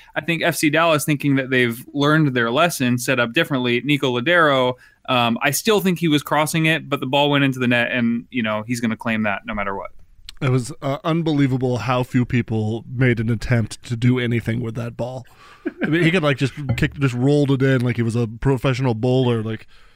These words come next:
Speaker 2: going against <laughs> Woody Harrelson in Kingpin or something like that.
Speaker 1: You don't mess with the Nico.
Speaker 2: <laughs> Different movie, but yeah, I hear what you're saying.
Speaker 1: I know, I know.
Speaker 2: Um, let's talk about this new kid, uh, from Bournemouth,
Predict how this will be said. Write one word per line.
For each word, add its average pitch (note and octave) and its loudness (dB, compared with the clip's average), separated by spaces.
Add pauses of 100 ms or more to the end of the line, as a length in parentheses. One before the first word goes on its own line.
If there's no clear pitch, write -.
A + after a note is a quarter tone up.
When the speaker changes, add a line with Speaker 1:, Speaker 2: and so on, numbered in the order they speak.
(240)
Speaker 2:
going B2 2
against A#2+ 0
<laughs> - -16
Woody C#3 4
Harrelson B2 2
in A2 0
Kingpin A#2+ 0
or A2 -2
something G#2+ -2
like G#2+ -4
that. G#2+ -6 (1120)
Speaker 1:
You D3+ 0
don't D3+ 2
mess D3+ 2
with D3 0
the C#3+ 4
Nico. C3+ 2 (640)
Speaker 2:
<laughs> - -18
Different E3 2
movie, D#3 4
but C#3+ -4
yeah, A#2 -2
I G#2+ -6
hear A2 -4
what G#2 -4
you're A#2 -6
saying. C3+ 0
Speaker 1:
I C3+ 4
know, A2 2
I G#2+ -12
know. G2+ -18 (180)
Speaker 2:
Um, D4 2
let's C4+ -2
talk G4 -4
about G#4+ -2
this F#4+ 0
new A#3+ 4
kid, B2+ 2
uh, A#2 0
from C3 0
Bournemouth, F3+ 0